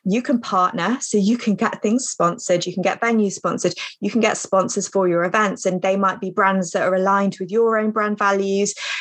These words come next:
You know, you can have all of those costs of an event covered. So therefore, the ticket income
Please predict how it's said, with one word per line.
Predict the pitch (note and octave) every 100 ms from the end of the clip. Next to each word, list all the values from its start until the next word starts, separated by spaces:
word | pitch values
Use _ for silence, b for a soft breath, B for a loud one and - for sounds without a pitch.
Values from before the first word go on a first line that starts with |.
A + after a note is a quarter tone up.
| B
You | A3+
know, | A3
you | F#3+ A#3+
can | D4 D#4+
have | C#4+ C4
all | A#3+ A#3
of | G#3
those | G3+ G3
costs | - - A#3 G3 - -
of | G3+ F#3
an |
event | F3+ F#3+ E3+ E3 -
covered. | - F#3 - - - B B
So | - G#3
therefore, | G#3 A#3 A#3 G3 F#3
the | G3+
ticket | - - C#4+ C#4+
income | - E3+ E3 - D#3+ G3